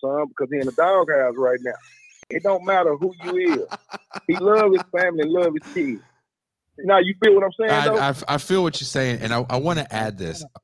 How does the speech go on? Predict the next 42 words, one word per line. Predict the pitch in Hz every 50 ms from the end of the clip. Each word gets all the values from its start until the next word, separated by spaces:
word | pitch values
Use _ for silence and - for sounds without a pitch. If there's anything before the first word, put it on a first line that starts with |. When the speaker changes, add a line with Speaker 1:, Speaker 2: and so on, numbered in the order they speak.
| - 113
Speaker 2:
I, | 113 123 -
I | 110
wanna | 113 110 104
add | 95 95 87 85 80 80
this, | 76 76 - - - _
and | 85 85
I | 82
don't | 82 85 82
know | 82 82
if | - -
you | 82
can | 80 80 80
hear | 80 80 73
me. | 71 71
If | 69 -
you, | 76 - - - 76 65 _ _ _ -
um, | 82 73 69 67 67 64 - - - - - -
can | 107 101
you | 104
hear | 120 123
me, | 123
brother? | 120 127 127 127 127 - - - -
Speaker 1:
I | 170 185
can | - 165
hear | 170 170
you. | 185 185 _ _ 165
Speaker 2:
Okay. | 156 - 127 - _ _ _ _ _ _ _ _ _ _ _ _ _ _ _ _
Speaker 1:
Yes, | 101 107 107 101 101
sir. | 98 147 113 87
Speaker 2:
Um, | - _ _ _ _ _ _ _ _ _ _ _ _ _ _ _ _ _ _ _ _ _ _ _ _ _ -
what's | 98 113 135 135 127 - -
interesting | 143 160 175 - 170 160 - - 139 127
about | 120 104 104 101 98 92
what | 95 90 - -
you're | 87 82
saying | - - - 98 92 87 82 78
is, | 85 -
and | - 95 98 101
I, |
and | - - 92 95
I'm | 95 101 107 104
not | 101 95 95